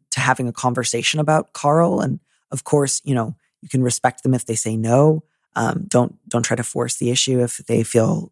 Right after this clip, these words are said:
unable to have that conversation. Maybe plan some special therapist sessions, uh, of your own kind of before and after those conversations so you can go into them kind of prepared. But I would also encourage you to not necessarily let go of, but just put to the side for a minute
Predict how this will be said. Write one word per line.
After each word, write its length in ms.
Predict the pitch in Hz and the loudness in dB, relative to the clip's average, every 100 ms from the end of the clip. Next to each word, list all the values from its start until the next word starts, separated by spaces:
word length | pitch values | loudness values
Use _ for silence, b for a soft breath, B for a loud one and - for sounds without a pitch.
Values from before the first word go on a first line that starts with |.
| _ | _
unable 400 | 127 127 131 147 | 2 4 4 0
to 80 | 147 | -2
have 180 | 143 147 | 0 2
that 160 | 147 - | 0 0
conversation. 640 | 143 147 143 143 - 135 | -2 -2 0 0 0 2
Maybe 380 | 120 110 127 - b b - | 2 2 0 -2 b b -2
plan 200 | 135 131 | 2 2
some 120 | - 120 | 0 -4
special 300 | 127 - 131 | -2 -2 -2
therapist 720 | 135 123 - 127 - - - | 0 -2 -2 -8 -6 -8 -6
sessions, 640 | - 131 - 127 123 120 - | -2 0 0 0 -2 -6 -2
uh, 140 | 120 131 | 0 2
of 140 | 127 | 0
your 160 | 131 131 | 0 2
own 200 | 131 131 | 4 4
kind 140 | 135 | 2
of 80 | 131 | 2
before 320 | 131 - 120 | 2 0 -4
and 80 | 123 | -2
after 240 | 123 - | -4 -2
those 140 | 131 127 | -2 0
conversations 760 | 120 120 127 120 - - 117 | 0 -2 -2 -4 -4 -4 -4
so 60 | - | -4
you 40 | |
can 140 | - 127 | -2 2
go 220 | 123 120 | 2 2
into 100 | 123 | 2
them 240 | 123 135 b b b | 0 -4 b b b
kind 160 | - 127 | -2 -2
of 80 | - | -2
prepared. 580 | 120 - - 139 151 - | -6 -2 0 2 2 2
But 280 | - - _ _ _ _ _ _ - | 0 0 _ _ _ _ _ _ 0
I 120 | 147 | 4
would 140 | 156 | 6
also 600 | 147 139 - 127 123 123 - | 4 2 -2 -2 -4 -6 -8
encourage 680 | 123 120 - 143 143 135 - | -10 -10 0 4 6 4 0
you 420 | 127 - 53 - - | -2 -4 -8 -12 -8
to 640 | - 120 - - 147 - _ _ _ _ | -4 -2 0 0 -2 -6 _ _ _ _
not 160 | 269 - | -4 -4
necessarily 380 | 294 226 208 147 | -4 0 2 2
let 240 | 143 - | -2 0
go 180 | 135 143 | 0 2
of, 140 | 196 | 0
but 100 | 214 | -2
just 180 | - - | -4 -6
put 140 | 254 | -4
to 80 | 226 | -2
the 80 | 175 | -4
side 400 | - 131 135 156 | -2 0 2 0
for 160 | - 156 | -2 2
a 40 | |
minute 420 | 170 190 - - | 4 4 2 -4